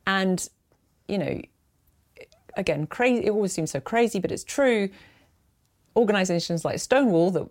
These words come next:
were designed to fight for same-sex attracted people have now adapted their terminology to define lesbian and, and gay men in terms of gender identity and inner feelings. So according to them, a trans woman can be a lesbian.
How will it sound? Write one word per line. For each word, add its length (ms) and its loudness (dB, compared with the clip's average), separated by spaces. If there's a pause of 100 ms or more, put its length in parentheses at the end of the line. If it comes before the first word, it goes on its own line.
were 100 0
designed 800 0
to 100 -2
fight 380 0
for 80 -4
same-sex 560 0
attracted 460 -2
people 340 -2
have 180 -2
now 220 -2
adapted 680 -2
their 200 2
terminology 840 -2 (100)
to 100 -4
define 420 -2
lesbian 400 -2
and, 160 -4 (420)
and 260 0
gay 200 0
men 460 -2 (580)
in 100 0
terms 280 0
of 100 -4
gender 300 0
identity 420 -4
and 100 -6
inner 200 -4
feelings. 460 -6
So 280 0
according 400 0
to 100 -4
them, 200 -2
a 20 -4
trans 320 -6
woman 180 -4
can 140 -4
be 100 -2
a 60 -2
lesbian. 580 -4